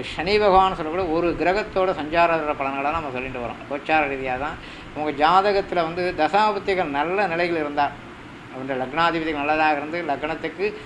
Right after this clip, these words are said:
சாதகமான தசைகள், புத்திகள் நடந்து கொண்டு இருந்தால், இந்த கோச்சார கிரகம்னு சொல்லக்கூடிய இந்த அஷ்டம சனியான பாதிப்புகள் வந்து பெருசா தெரியாது.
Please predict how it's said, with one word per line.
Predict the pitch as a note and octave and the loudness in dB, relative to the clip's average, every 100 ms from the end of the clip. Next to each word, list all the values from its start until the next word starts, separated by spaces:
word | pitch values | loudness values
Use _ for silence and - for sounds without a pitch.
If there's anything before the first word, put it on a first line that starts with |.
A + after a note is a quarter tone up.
| - | -14
சாதகமான | - D#3+ D#3+ F3+ F3+ F3 F3+ F#3 | -4 4 8 8 6 6 4 2
தசைகள், | D#3 D3 E3 E3+ F#3 | 0 0 0 0 0
புத்திகள் | D#3+ D3+ F3 E3 | -2 -4 -2 -2
நடந்து | D3 D#3 D#3+ | -2 -2 -4
கொண்டு | D3+ | -2
இருந்தால், | D3 D3 F#3 F#3 | -4 0 0 0
இந்த | D#3 D3+ D3 C3+ C3 B2 - - - - - - - - | 0 2 2 0 -2 -6 -14 -16 -16 -18 -18 -16 -16 -2
கோச்சார | F3 F3+ F#3 F3+ E3 | -2 4 6 8 6
கிரகம்னு | D#3 D#3+ | 0 -4
சொல்லக்கூடிய | D#3 D3+ D3+ D3+ D3+ | -4 -4 -4 -4 -4
இந்த | D3 C#3 C3+ C3 B2 A2 | -4 -2 0 0 -2 -4
அஷ்டம | C#3 F#3 F#3 F3 | -4 -2 -2 -4
சனியான | D#3+ D3+ D3 C3 | -2 -2 -2 0
பாதிப்புகள் | D3+ E3+ F3 D#3+ C#3+ | 0 0 -2 -4 -4
வந்து | F3 F3+ | -8 -4
பெருசா | G3+ G#3+ B3 A3+ | -4 0 -2 -2
தெரியாது. | E3 D#3 C#3 | -2 -2 -2